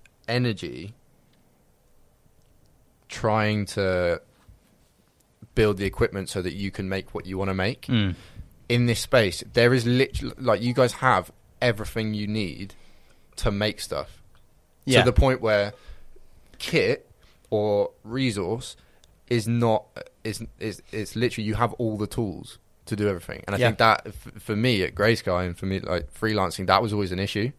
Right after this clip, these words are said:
Speaker 1: It's like, "Oh, I've got this idea for a film, I've got this idea for this," or, "Client comes to you with this idea that they wanna do," and it's like, "Oh, I'm really sorry, I can't do that 'cause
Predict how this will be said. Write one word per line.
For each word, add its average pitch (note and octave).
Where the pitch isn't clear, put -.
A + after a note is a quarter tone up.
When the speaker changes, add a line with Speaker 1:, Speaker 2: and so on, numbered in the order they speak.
Speaker 1:
It's -
like, F#2+
"Oh, G2+
I've G2
got -
this F#2
idea F#2
for F#2+
a E2+
film, B2+
I've F#2+
got -
this G2
idea G#2
for F2+
this," A2
or, F2
"Client A2+
comes G#2+
to G#2+
you G2+
with F#2
this G#2
idea G2
that G2+
they G2
wanna G2
do," G#2+
and G2+
it's -
like, F#2+
"Oh, F#2+
I'm F2+
really F2
sorry, E2+
I E2
can't F2
do F#2+
that C#2+
'cause -